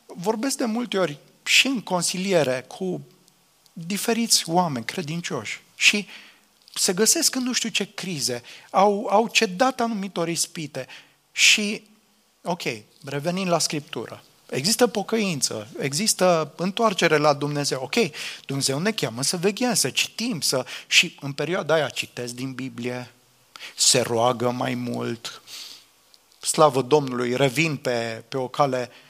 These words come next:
și se rezolvă încet, încet problemele. Și știți ce face creștinul după ce se rezolvă problemele?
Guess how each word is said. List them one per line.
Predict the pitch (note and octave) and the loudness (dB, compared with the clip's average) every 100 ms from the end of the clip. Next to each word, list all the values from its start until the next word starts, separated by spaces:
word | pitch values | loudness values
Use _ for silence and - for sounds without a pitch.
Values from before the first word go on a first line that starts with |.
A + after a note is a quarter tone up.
| - | -4
și | - B3 | 0 2
se | - | 2
rezolvă | C#4+ C#4+ D4 C#4 C#3 | 2 0 0 2 2
încet, | C3 D3+ D3 | 2 0 -2
încet | B2 C3+ | -4 -4
problemele. | - B2 A#2 A#2+ B2 | -4 -6 -4 -6 -4
Și | C#3 F3+ | -2 -2
știți | - G#3 | -2 -4
ce | B3 | -4
face | - G#3+ A#3 | -4 -6 -4
creștinul | G3 G#3+ - G3 F#3+ | -4 -6 -4 -6 -6
după | F3 F3+ | -4 -6
ce | F3 | -4
se | E3 D#3 | -2 -2
rezolvă | D#3 E3 D#3+ | -4 -6 -8
problemele? | D3+ F3 D#3+ G3+ B3+ | -10 -10 -8 -10 -12